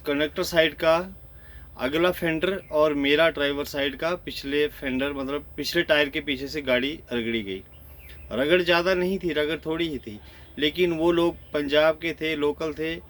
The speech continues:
और मैं अमृतसर के पास ही था, तो मेरे ऊपर हावी हो गए। उन लोगों ने मेरी गाड़ी की चाबी भी निकाल ली। तीन लोग थे, मैं उनसे बात भी कर रहा था, मेरी कोई गलती नहीं, लेकिन वो तीनों लोग मेरी बात नहीं सुन रहे थे। अभी ये वार्तालाप चल ही रहा था, बड़ी मुश्किल से मैंने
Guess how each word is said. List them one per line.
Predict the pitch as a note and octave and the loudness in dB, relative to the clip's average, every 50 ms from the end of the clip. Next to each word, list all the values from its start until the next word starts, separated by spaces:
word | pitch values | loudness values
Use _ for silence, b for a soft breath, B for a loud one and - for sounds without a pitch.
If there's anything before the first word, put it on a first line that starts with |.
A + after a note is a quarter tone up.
| B B B B B | B B B B B
और | C3+ C3+ C3+ | -4 -4 0
मैं | D3 D#3 | 2 2
अमृतसर | D3 C#3+ D3 D#3 D3+ - - E3 | 2 2 2 0 0 0 -2 -2
के | D3+ - D#3+ | 0 0 -2
पास | D3+ - D3+ C#3+ D3 - - | -2 0 -2 -2 -2 -2 -6
ही | C#3+ C3 B2+ | -6 -6 -6
था, | - C3+ C#3+ F3 F#3 E3+ - - - - B B B B B B B - - | -4 -4 -6 -6 -6 -8 -14 -20 -20 -20 B B B B B B B -8 -4
तो | C#3+ C#3+ D3 D3 D3 D3 - - | 0 2 2 2 2 0 -2 -4
मेरे | C#3+ C#3+ D3+ D#3 D#3+ | 0 2 2 4 2
ऊपर | D#3+ D#3 - E3+ D3+ | 2 0 0 -4 -4
हावी | C#3 C3 A#2+ A2 G#2+ A#2+ | -2 -2 -2 0 0 0
हो | A2+ G#2 F#2+ F#2 | -2 -2 -4 -6
गए। | F#2+ F#2+ G2 - - - - - - - - - - - - - - B B B B B B B B - - | -8 -10 -12 -14 -18 -20 -20 -20 -20 -20 -20 -20 -20 -20 -20 -20 -20 B B B B B B B B -16 -8
उन | D#3+ D#3+ E3 E3+ E3 | -4 -2 0 2 4
लोगों | E3 D#3+ D3+ D#3+ | 4 4 4 2
ने | D#3+ D#3+ | 2 2
मेरी | D#3 D#3 D3+ D#3 | 2 2 2 4
गाड़ी | D3 D3+ D3+ D3+ D3+ | 6 6 4 4 0
की | D3+ | -2
चाबी | C#3+ - D3 C#3+ C#3+ D3 | -2 -2 -2 0 0 -2
भी | D3 D3 | -2 -2
निकाल | C#3+ D3 C3+ C#3+ C#3 C#3 | -2 -2 -2 -2 -2 -2
ली। | C#3 D3 | -2 -2
तीन | C3+ - D3 D3 D3 | -4 -2 -2 -2 0
लोग | C#3+ C#3 C#3 C3+ C3 | 0 0 -2 -2 -4
थे, | C#3+ D3 | -4 -4
मैं | C#3+ C#3+ | -4 -4
उनसे | C#3+ C3 - D3 | -4 -4 -4 -4
बात | C3+ C3 C3 C3+ C3 C#3 | 0 0 0 0 0 -2
भी | C#3 C3+ | -6 -4
कर | B2+ C3+ C3 | -2 -2 -2
रहा | C#3 C#3 C#3 C3 | 0 -2 -2 -2
था, | C#3+ C#3 | -4 -4
मेरी | C3 C3 B2+ B2+ B2+ | -2 -2 -2 -2 -4
कोई | A#2+ C#3+ C#3 C3+ | -4 -4 -4 -2
गलती | B2+ C3 B2 A#2+ - C3 | -2 -2 -4 -4 -4 -4
नहीं, | C3 C3+ C3 | -2 -2 -2
लेकिन | B2+ B2+ B2+ C3+ C3+ | -2 -2 -2 -2 -4
वो | C#3 C#3 C#3 C3 | -4 -4 -6 -6
तीनों | - D3 C#3+ C#3+ D3 C#3+ | -6 -6 -4 -2 -2 -2
लोग | C#3 C#3+ C3+ | -2 -2 -2
मेरी | C3 C3 C3 B2+ | -2 -2 -2 0
बात | B2+ B2 B2 - - | 0 -2 -2 -2 -6
नहीं | A#2 A2+ A#2 | -8 -6 -6
सुन | A2 A2+ G#2+ G2 F#2+ | -6 -6 -10 -10 -10
रहे | G2 F#2+ | -10 -12
थे। | - - G2 G2 - - B B B B B B B B B | -12 -12 -14 -16 -16 -18 B B B B B B B B B
अभी | D3+ D3 D#3 F#3 G3 | -2 2 2 4 4
ये | G3 G3+ | 4 4
वार्तालाप | G3 E3+ E3 D#3+ D#3 - - E3 E3 E3 D#3+ | 4 6 6 4 4 4 0 0 0 0 0
चल | - - F3+ F3 | 0 -2 -2 0
ही | E3+ E3+ F3 | 2 2 2
रहा | E3 E3 D#3+ D#3+ | 2 2 0 -2
था, | E3 E3 | -2 -2
बड़ी | D3 D#3+ D#3+ D#3+ | -2 -2 -2 -2
मुश्किल | D#3 D#3 D3 - - E3 D3 | -2 -4 -4 -4 -6 -6 -6
से | - - E3 | -4 -6 -4
मैंने | D3+ D3 C#3+ D3 D3+ D#3 E3+ | -4 -2 -2 -2 -2 -4 -4